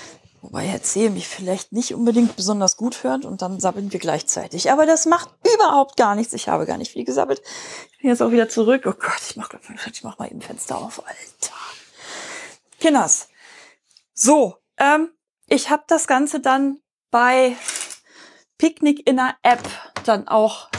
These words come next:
nachgeschaut. Na, da gab's so, so, so, so, so zwei Links, wo ich dann gesehen habe, hier, ne? Und das, was,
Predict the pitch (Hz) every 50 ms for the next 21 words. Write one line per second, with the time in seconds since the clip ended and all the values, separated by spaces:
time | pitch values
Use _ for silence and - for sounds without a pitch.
0 | - 202 190 190 196 208 208 208 - - - - - - - - 76 - - -
1 | - - - - - - - - _ _ _ _ - - - - - - - -
2 | - - - - _ - - - - - 202 208 254 330 427 415 370 294 277 269
3 | 269 262 254 - - - - 269 247 269 269 262 254 226 233 240 240 240 240 214
4 | 226 226 226 208 220 226 220 - - - - 233 233 233 233 240 233 233 233 226
5 | 208 - - - - - - - - - _ _ _ _ _ _ _ _ - -
6 | - - - _ - _ _ _ _ - 262 277 285 285 285 285 - - - -
7 | - - - - - - - _ _ _ - _ _ - 220 226 226 220 - 220
8 | 214 214 214 208 214 208 208 220 240 240 226 214 220 220 226 220 202 214 214 202
9 | - _ _ _ - - - - - - - - - _ _ _ - 208 214 220
10 | 214 208 196 190 190 - - - - - - _ _ _ _ - 208 233 254 254
11 | - - _ _ - - - - - - - - - - - _ - 240 233 226
12 | - 240 233 240 - - - 226 214 - - - -